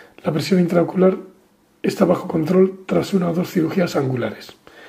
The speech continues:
Si el primer procedimiento no es suficiente, se debería emplear al menos otro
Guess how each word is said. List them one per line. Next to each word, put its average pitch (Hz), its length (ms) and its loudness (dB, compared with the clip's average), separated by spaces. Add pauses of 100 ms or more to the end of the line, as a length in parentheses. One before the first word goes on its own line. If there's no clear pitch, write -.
(380)
Si - 200 0
el 165 40 2
primer 185 280 4
procedimiento 156 580 2
no 160 120 -2
es 160 80 -4
suficiente, 180 720 2 (600)
se - 180 -2
debería 170 280 6
emplear 165 360 2
al 147 140 -2
menos 180 320 0
otro 196 320 2